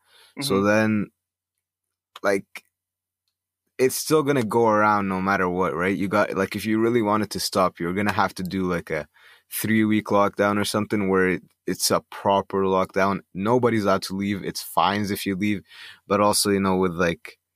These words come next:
Speaker 1: uh, being, like, a free country, right, and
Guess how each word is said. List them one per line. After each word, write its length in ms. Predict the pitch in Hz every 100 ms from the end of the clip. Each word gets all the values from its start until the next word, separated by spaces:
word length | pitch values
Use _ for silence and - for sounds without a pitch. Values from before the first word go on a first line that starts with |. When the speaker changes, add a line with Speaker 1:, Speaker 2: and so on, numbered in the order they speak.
| _ _ - -
Speaker 1:
uh, 260 | 80 78
being, 400 | 80 92 92 90
like, 180 | 87 85
a 60 | 82
free 240 | - 95
country, 440 | - 92 90 90 87
right, 260 | 87 82
and 380 | 82 87 80